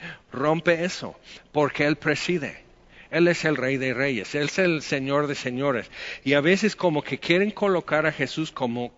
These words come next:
como un tipo de rebelde sin causa, como un revolucionario, y lo quieren hacer como equivalente con Che Guevara, que fue un depravado.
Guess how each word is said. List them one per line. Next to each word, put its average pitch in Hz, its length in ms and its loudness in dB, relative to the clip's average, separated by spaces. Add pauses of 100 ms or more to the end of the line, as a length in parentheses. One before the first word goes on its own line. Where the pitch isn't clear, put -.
(140)
como 123 340 -2
un 139 140 -4
tipo 165 320 -4
de 120 160 0
rebelde 123 480 -2
sin 113 240 -8
causa, 107 500 -4 (440)
como 127 360 0
un 147 140 0
revolucionario, 127 1120 0 (300)
y 127 140 -2
lo 127 120 -2
quieren 143 400 0
hacer 139 300 -2
como 131 260 -2
equivalente 123 680 -2
con 113 280 -10
Che 131 220 -4
Guevara, 117 500 -2
que 113 220 -6
fue 120 240 -6
un 123 100 -8
depravado. 104 720 -4